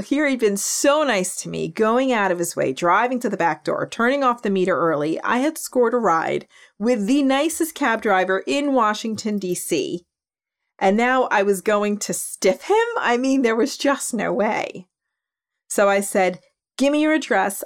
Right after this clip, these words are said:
I'll mail you a check." And I'm already pulling out pen and paper to give him my information. This is like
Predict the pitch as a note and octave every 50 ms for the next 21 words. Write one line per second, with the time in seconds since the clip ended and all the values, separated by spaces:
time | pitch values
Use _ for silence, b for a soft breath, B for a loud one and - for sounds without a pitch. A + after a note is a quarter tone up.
0 | - - F#3 F3+ F#3 F#3+ F#3+ F#3+ F#3 F3+ F3+ F3 E3+ D#3+ D#3+ D#3+ - - - -
1 | - - - - - F#3 F3+ F#3 G3+ A#3 B3 B3 A#3+ A#3 G#3+ G3+ - - - C#4+
2 | B3 A#3 G#3+ F#3+ E3+ D#3 - - - - G#3+ G3+ G3 G3 G3+ - F#3 F#3 F3+ F#3+
3 | F#3 E3+ E3 E3 F3 E3+ E3+ - G3+ F3+ E3+ D#3+ D3+ D3+ D3+ D#3 - C#3+ D3+ C#3+
4 | C#3+ C#3+ - - - - - E3+ G3 A3 A3 - B3 A#3+ - A3 F#3+ F3 E3+ -
5 | -